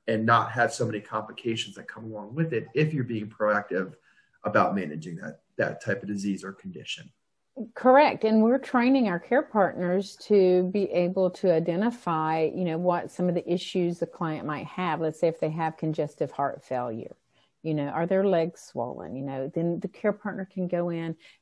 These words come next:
Speaker 2: and encourage the client to put their feet up.
Speaker 1: Mm-hmm.
Speaker 2: Uh, you know, again, encourage the more healthy meals. Um,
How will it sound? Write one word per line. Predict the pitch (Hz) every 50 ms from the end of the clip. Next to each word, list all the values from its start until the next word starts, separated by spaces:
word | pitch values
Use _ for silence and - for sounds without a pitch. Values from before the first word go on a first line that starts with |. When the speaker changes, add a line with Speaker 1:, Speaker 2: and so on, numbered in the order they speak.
| _ _ -
Speaker 2:
and | 175 175 170 160 160 160 156 156 - _ _ _ _ _ _ _ _ _ _ _ _ -
encourage | - 185 196 196 - - - 220 214 208 214 208 208
the | - 190
client | - - - 175 165 165 170 165 - -
to | 170
put | - - 180 175
their | - 165 151
feet | - - - 143 135 127 -
up. | 57 53 - - _ _ _ _ _ _ _ -
Speaker 1:
Mm-hmm. | 131 110 110 107 104 - _ - 143
Speaker 2:
Uh, | 143 139 135
you | 147 156 156
know, | 147
again, | 156 165 180 202 208 170 151
encourage | - 165 165 156 - - - - 208 202 196 190 196 -
the | - 180
more | 175 175 165 156 151
healthy | - - - 170 147 - - - 160 156
meals. | 156 151 143 143 143 135 113 - - - 160 - - - _ _ _ _ _ _ _ _ _ _ _ _ _ -
Um, | 147 151 147 147 147 143 143 143 143 175 175